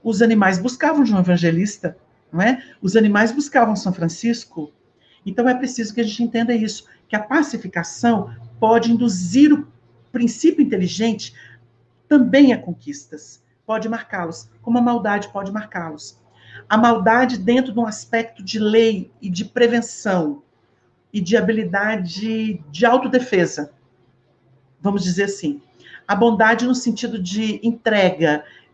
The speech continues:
de, é, percepção para além, é, daquilo que é da espécie ou da natureza, do elemento que tá ali encarnado naquela condição.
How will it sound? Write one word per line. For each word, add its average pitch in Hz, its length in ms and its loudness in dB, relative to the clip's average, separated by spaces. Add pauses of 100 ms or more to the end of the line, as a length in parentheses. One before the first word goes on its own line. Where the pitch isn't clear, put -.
(120)
de, 202 560 -2 (420)
é, 185 220 4
percepção 254 1300 2 (280)
para 226 240 4
além, 254 760 4 (440)
é, 196 300 -4
daquilo 220 560 0
que 240 200 2
é 226 80 4
da 240 120 4
espécie 220 720 0
ou 202 220 2
da 180 100 2
natureza, 208 800 0 (420)
do 185 200 -2
elemento 202 520 2
que 190 140 -14
tá 190 160 -4
ali 180 180 0
encarnado 185 840 -4 (140)
naquela 185 320 -2
condição. - 460 -8